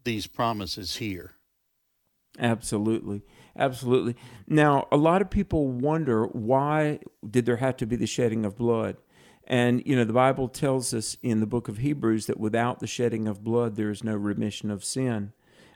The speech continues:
Speaker 2: Uh, Jim, I, I think that a lot of people might, uh, find it hard to, um, acknowledge this,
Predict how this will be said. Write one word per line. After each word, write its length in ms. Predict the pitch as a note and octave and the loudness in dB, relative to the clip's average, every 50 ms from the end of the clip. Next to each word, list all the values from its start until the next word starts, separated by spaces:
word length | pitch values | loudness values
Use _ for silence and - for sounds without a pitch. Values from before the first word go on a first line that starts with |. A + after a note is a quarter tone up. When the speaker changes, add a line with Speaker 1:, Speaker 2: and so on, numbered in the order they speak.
| _ _ - | _ _ 2
Speaker 2:
Uh, 220 | C#3+ C3+ C3 C3 - C#3+ | 4 4 4 2 0 -2
Jim, 420 | A#2+ C3+ E3 F3 E3+ E3 D3+ - | 0 4 6 6 6 4 2 0
I, 140 | - B2+ C3 - - | 0 -2 -2 0 0
I 80 | C3+ | 0
think 360 | C3 - - F3 E3+ D3+ - - | 0 0 -2 -2 -2 -2 -2 -2
that 100 | D3 B2+ | -2 0
a 40 | |
lot 240 | A#2 A#2 A#2+ C3 C3+ | 0 2 2 0 0
of 80 | C3+ B2+ | -2 -4
people 320 | - - C3+ - - B2 | -6 -10 -8 -4 -2 0
might, 500 | A#2 A#2 A#2+ A#2+ A#2+ A#2+ - _ - - - | 0 0 0 0 0 -2 -4 _ -12 -12 -8
uh, 260 | - G#2+ G#2 G#2 G#2 - _ _ _ _ _ | -4 -4 -2 -4 -4 -6 _ _ _ _ _
find 260 | - - C3 C3+ B2 | -2 0 2 2 2
it 100 | A2+ G#2+ | 0 -2
hard 340 | A2+ G#2+ B2+ B2+ B2 A#2 - | -4 -2 0 2 0 0 -2
to, 340 | - - A#2+ A2 G#2+ G#2 G#2 _ _ _ _ _ _ _ _ _ _ - | -4 -4 -2 -2 -2 -2 -6 _ _ _ _ _ _ _ _ _ _ -6
um, 400 | G#2+ G#2 G2+ G2+ G2+ G2 G2+ - _ _ _ _ - | -4 -4 -2 -4 -4 -6 -8 -12 _ _ _ _ -2
acknowledge 680 | - A2 G#2+ A#2+ A#2+ B2 C3 C#3 D3 D3+ C3 G#2 F#2+ G#2 | -2 0 2 2 2 4 4 2 2 2 0 -2 -2 0
this, 280 | G#2 G#2 G2+ G2+ - | 0 0 0 -2 -4